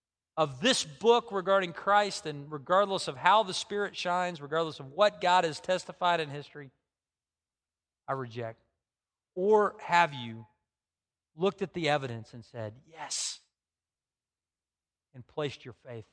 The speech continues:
in him, received that testimony into yourself?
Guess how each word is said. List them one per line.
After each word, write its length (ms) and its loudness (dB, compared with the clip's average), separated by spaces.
in 140 -20
him, 220 -20
received 600 -6
that 180 -6
testimony 640 -10
into 200 -20
yourself? 440 -20